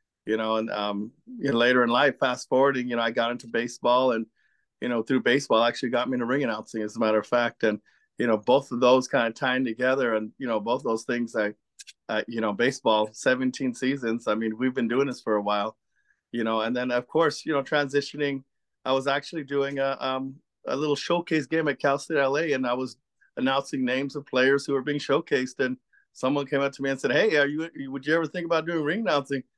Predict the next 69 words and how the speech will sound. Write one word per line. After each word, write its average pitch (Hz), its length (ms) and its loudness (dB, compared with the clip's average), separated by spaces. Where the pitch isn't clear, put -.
I'm 185 200 0
like, 127 160 2
"Sure, 165 260 0
why 151 180 2
not? 160 220 -4
I 143 60 -2
don't 165 100 -4
wanna 139 140 -6
turn 135 180 -6
down 123 140 -2
opportunity. 135 600 -4
If 127 120 -6
you 139 80 -8
think 147 260 -2
I've 139 140 0
got 147 220 2
what 156 100 -4
it 147 100 -2
takes, 180 280 -4
give 160 120 4
me 185 80 2
a 175 60 2
guy, 175 200 2
give 170 180 -2
me, 160 100 -8
who, 165 160 0
who 165 180 -2
do 214 80 -4
you 208 60 -2
know 208 160 4
who 196 60 6
I 196 80 2
can 185 140 -10
talk 208 240 0
to?" 147 220 -2
I 135 100 2
got 147 200 0
pointed 151 180 -2
in 151 60 -6
the 143 60 -2
right 160 220 0
direction. 156 500 -2
I 139 80 -2
started 139 300 -2
doing 139 160 -2
amateur 143 400 -2
shows, 156 340 0
and 139 60 -8
before 139 260 2
I 135 80 2
know 139 220 4
it, 180 100 2
you 123 80 -4
know, 131 100 2
it 139 80 2
was 135 160 0
on 139 140 4
a 131 60 -2
crack 143 320 -2
in 139 160 -8
the 135 80 -6
boxing 156 360 -4
scene. 135 280 -4
I 120 100 2
got 123 160 2
into 131 120 -6
professional 135 440 0
boxing 139 460 2
and 120 160 0